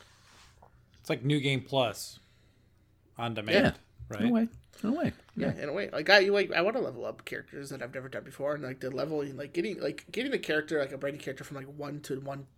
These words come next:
Speaker 3: twenty was, like, <sighs> you're out of your fucking mind.
Speaker 2: My other question is gonna be, are they gonna keep the same amount of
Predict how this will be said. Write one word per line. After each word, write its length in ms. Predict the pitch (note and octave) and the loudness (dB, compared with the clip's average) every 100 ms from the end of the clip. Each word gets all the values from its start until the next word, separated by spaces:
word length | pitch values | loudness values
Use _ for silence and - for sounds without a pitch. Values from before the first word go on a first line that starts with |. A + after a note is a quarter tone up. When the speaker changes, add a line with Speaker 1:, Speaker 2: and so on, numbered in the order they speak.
| _ - | _ -10
Speaker 3:
twenty 380 | - D3 D#3+ F#3 | -4 -2 0 -2
was, 240 | D3+ B2+ | -4 -6
like, 240 | B2+ C3 - - - - - - - - | -10 -10 -20 -20 -20 -20 -20 -20 -20 -12
<sighs> 1300 | - - - - - - - - - _ _ - _ - | -4 -4 -4 -6 -12 -14 -16 -20 -20 _ _ -20 _ -8
you're 180 | D3+ | -2
out 120 | C#3+ A#2+ | 0 -2
of 60 | |
your 100 | A2 | -6
fucking 340 | - B2+ A#2+ A#2 | -8 -8 -8 -8
mind. 460 | C#3 C#3 A#2+ A#2+ - - - | -4 -4 -6 -14 -18 -20 -14
Speaker 2:
My 220 | - - D2+ | 2 4 6
other 180 | D#2+ C#2+ | 6 6
question 320 | C#2+ - C#2+ | 4 2 0
is 80 | C#2+ | 0
gonna 200 | C#2+ C#2 | 0 4
be, 180 | C#2+ | 6
are 160 | - C#2+ | 8 8
they 140 | C#2+ | 6
gonna 200 | C#2 C#2+ | 4 0
keep 400 | C#2 - D2 C#2+ - - _ _ _ _ _ | -2 0 0 0 -6 -18 _ _ _ _ _
the 80 | D#2+ | -4
same 240 | - D#2+ D2+ | 4 6 6
amount 300 | C#2+ C#2+ C2+ | 4 4 4
of 200 | C2+ | 0